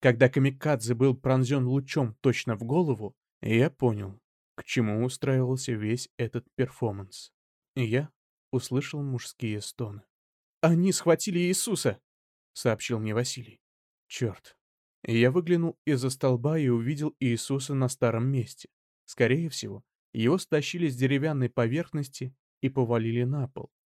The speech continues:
чтобы держать в заложниках. «Эй, вы!» заорал кто-то. «Что?» спросил я. «У нас ваш друг!»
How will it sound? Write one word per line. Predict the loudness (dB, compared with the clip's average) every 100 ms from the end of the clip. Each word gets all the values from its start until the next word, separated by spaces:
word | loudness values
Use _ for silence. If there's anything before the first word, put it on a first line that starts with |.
| _ _ _ _
чтобы | -2 0 0
держать | -2 -2 -4 -2
в |
заложниках. | -2 -2 -4 -8 -18 -20 _ _ _ _ _ _
«Эй, | 0 4 6
вы!» | 4 2 2 2 _ _ _ _ _ _ _ -10
заорал | -4 0 2 0 -6
кто-то. | -8 -10 -10 _ _ _ _ _ _
«Что?» | 0 4 4 2 _ _ _ _
спросил | -8 -6 -4 -6 -8
я. | -10 -12 _ _ _ _ _ _ 0
«У |
нас | 2 2 4
ваш | 2
друг!» | 4 4 4 0